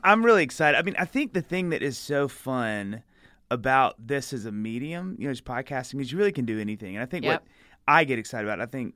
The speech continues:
Speaker 1: it's safe to say John does too, we've talked about this, is now kinda going, "Okay,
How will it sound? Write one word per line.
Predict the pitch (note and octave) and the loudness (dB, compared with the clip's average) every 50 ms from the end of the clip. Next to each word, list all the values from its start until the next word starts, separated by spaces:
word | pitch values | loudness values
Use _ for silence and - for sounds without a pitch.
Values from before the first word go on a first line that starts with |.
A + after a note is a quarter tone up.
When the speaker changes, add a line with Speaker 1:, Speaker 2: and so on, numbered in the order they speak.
| _ _ - | _ _ -16
Speaker 1:
it's | A#2+ A#2 - | -16 -14 -10
safe | - C3 A2+ G#2+ | -10 -10 -10 -10
to | - | -10
say | - A2+ G#2 | -10 -10 -10
John | F#2+ G#2 G#2 G#2 G#2 G2+ | -10 -10 -10 -8 -8 -8
does | G2 G2 - | -10 -12 -14
too, | - G#2+ G2+ | -14 -16 -16
we've | F#2 F2 | -14 -14
talked | - B2 G#2+ G#2 - | -12 -12 -12 -12 -12
about | - G2 F2+ _ | -14 -14 -14 _
this, | - F2+ F#2+ G#2 - - - | -12 -14 -14 -14 -16 -18 -14
is | A2 A#2+ A2+ A2 G#2 G#2 - _ _ _ _ _ _ - - - - _ - - C3+ | -10 -8 -8 -8 -10 -12 -16 _ _ _ _ _ _ -20 -20 -20 -20 _ -16 -6 0
now | C#3+ D3+ D#3+ D#3+ D#3+ D#3 D3 | 2 6 6 8 8 6 4
kinda | - D#3 D#3+ D3 C#3 | 2 -2 -2 -2 -2
going, | C3 C3+ C3 B2 | 0 0 -2 0
"Okay, | - C#3 - C3+ B2 A2+ | -2 -4 -4 -4 -4 -4